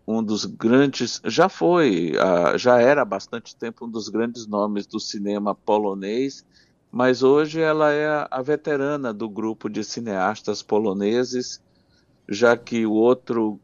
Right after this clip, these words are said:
grande conterrâneo dela faleceu há qua-, há, há oito anos, o Andrzej Wajda,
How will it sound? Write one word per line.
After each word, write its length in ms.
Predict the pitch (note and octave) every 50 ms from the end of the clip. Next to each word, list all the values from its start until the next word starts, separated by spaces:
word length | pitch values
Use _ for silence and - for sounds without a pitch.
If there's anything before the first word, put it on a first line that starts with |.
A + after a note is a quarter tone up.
| _ _
grande 420 | G#2 G#2 A#2 B2 C3+ D3 C#3 C#3
conterrâneo 680 | C3+ - B2+ A#2+ A2+ - A#2+ A2 A2+ A2 G2+ G#2+ G#2+ G2+
dela 520 | F2+ F#2 G2 G#2 A2 A2+ A2+ A2+ G#2 G2
faleceu 840 | F#2 - - G#2+ G2+ G2 F#2+ - - - - C3+ C#3 C#3+ D3 C#3+ C#3 A#2+
há 140 | G2+ F#2
qua-, 500 | F#2 _ - A2 A2 A2 A2+ A2+ G#2+ - -
há, 340 | - F#2 F2 F2 F2 - -
há 160 | - D#2+ D#2+ F2
oito 400 | G2+ G#2+ A2 A2+ - G2+ G2 G2
anos, 400 | G#2+ B2+ C3+ C3 A#2+ G#2 F2+ -
o 120 | G2 F#2+
Andrzej 440 | G2 G2 F#2+ F#2 F#2 F#2 F#2+ F#2+ F2
Wajda, 480 | - F2+ F2+ G#2 A#2 B2 - B2+ B2